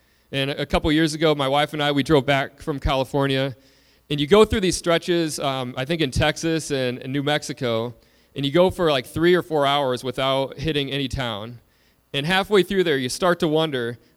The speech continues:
are we gonna have enough gas to make it? Or is my bladder gonna hold up?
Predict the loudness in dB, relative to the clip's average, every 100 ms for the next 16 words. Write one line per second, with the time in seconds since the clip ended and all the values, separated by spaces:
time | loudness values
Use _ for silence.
0 | -8 -4 0 0 0 0 -2 0 0 0
1 | -2 -6 -4 -2 -2 -4 -6 -14 _ _
2 | _ _ _ _ _ -4 2 4 4 0
3 | -8 -20 _ -6 -2 -2 0 2 2 2
4 | 0 0 0 0 -2 -6